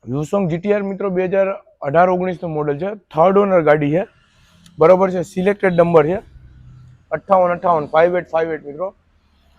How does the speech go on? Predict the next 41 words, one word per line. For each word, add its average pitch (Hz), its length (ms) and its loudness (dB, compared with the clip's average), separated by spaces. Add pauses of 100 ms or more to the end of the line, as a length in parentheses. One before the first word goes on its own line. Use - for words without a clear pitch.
(260)
અને 180 400 6 (400)
પ્લસ 185 240 4
બીજી 180 240 0
વસ્તુ 202 380 2 (600)
કે 208 120 6
નવાની 185 380 6
કિંમત 214 280 -4
સાડા 185 280 4
ચાર 208 400 2 (260)
લાખ 170 240 4
ઉપર 180 300 -4
છે, 196 120 -6
સાડા 170 240 -2
ચાર 185 160 0
થી 185 80 -6
પાંચ 180 340 0
લાખની 190 280 0
આસપાસ 151 480 2
થાય 160 160 6
છે 160 100 0
મિત્રો. 160 320 -2
ડબલ 175 300 2
સિલિન્ડર 190 380 -6
ગાડી 160 300 -2
છે, 190 40 -4
મતલબ 190 360 -6 (800)
આમાં 196 180 6
બે 208 160 8
બ્લોક 208 280 4
પિસ્ટન 190 300 -6
આવશે 151 260 0
મિત્રો, 151 340 -4 (640)
જે 180 160 4 (240)
સારું 196 360 6
એવું 208 120 8
પાવર 190 280 4
જનરેટ 175 300 0
કરે 170 280 2
છે 170 100 2
ગાડી 156 240 4
મિત્રો. 170 380 -4